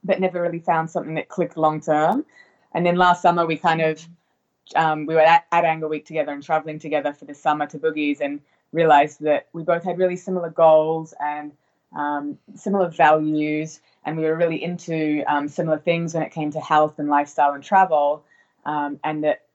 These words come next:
our timelines matched up really well to kind of start doing this team together. And I think that was a really nice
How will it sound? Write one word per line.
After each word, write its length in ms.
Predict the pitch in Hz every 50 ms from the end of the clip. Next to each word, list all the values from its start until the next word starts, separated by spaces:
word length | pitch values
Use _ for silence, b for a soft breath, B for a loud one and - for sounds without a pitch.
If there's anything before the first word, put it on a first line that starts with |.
| _ _
our 160 | - 156 160
timelines 460 | - 196 202 214 214 190 175 175 160 160
matched 240 | 165 156 156 - 170
up 100 | 156 -
really 240 | 151 165 160 156 156
well 240 | 160 170 160 151 151
to 80 | 156 160
kind 180 | 160 160 156
of 60 | 156
start 300 | 151 _ 160 151 143 -
doing 220 | - 156 151 151 151
this 400 | 151 151 151 151 - - _ _ _
team 220 | - - 196 202 190
together. 480 | 170 147 147 139 139 139 131 131 135 - _ _ _ _ _ -
And 100 | - 175
I 80 | 170 165
think 260 | - 190 190 190 190
that 240 | - 170 160 - -
was 320 | 165 165 160 160 151 - -
a 40 | 160
really 240 | 160 175 165 160 156
nice 560 | 156 147 147 147 151 147 _ _ _ _